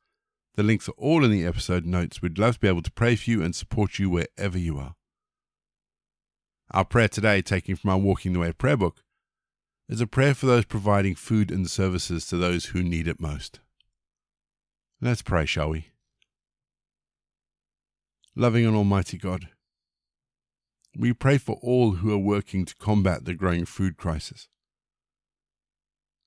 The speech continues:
We pray for agencies and local community organizations.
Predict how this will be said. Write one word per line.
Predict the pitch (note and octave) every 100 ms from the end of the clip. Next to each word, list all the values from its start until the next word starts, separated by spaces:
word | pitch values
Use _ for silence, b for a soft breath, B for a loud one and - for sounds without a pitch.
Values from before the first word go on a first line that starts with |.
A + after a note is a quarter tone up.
| _
We | G#2+
pray | G#2 A2 G#2+
for | - -
agencies | A2+ G#2+ G2+ E2+ E2 D2 -
and | F2 F#2
local | F#2+ - F#2+
community | - G2+ A2 F#2+ E2
organizations. | E2 E2 D#2 E2 D2+ - G2+ -